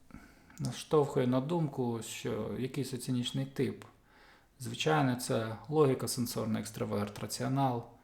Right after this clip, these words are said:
А К А Штірліц. З психосовської точки зору, Віктор Розовий. Логіка, фізика, емоція, воля. Можливо, варіант логіка, воля, емоція, фізика. Але, як я вже зазначив,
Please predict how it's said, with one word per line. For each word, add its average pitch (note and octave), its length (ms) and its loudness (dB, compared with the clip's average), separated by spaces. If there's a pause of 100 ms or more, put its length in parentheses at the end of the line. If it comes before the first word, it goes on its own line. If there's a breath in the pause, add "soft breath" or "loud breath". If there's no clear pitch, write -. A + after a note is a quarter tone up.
(140)
А - 40 -2
К A2 260 -4
А G#2+ 300 -2
Штірліц. B2+ 640 -2 (720 soft breath)
З - 60 -20
психосовської E3+ 720 2
точки C3 360 -4
зору, C3 460 4 (160)
Віктор G#2+ 380 -4
Розовий. B2+ 640 2 (960 soft breath)
Логіка, E3 480 4
фізика, C3 800 0 (160)
емоція, B2 580 2
воля. B2+ 600 2 (1200 loud breath)
Можливо, C3+ 380 2
варіант A#2+ 420 2
логіка, C3 400 2
воля, C3 600 0 (180)
емоція, C3 580 -2
фізика. A#2 680 -4 (640 loud breath)
Але, B2+ 240 4
як C3+ 200 4
я D3 100 6
вже C3+ 160 4
зазначив, C3+ 720 0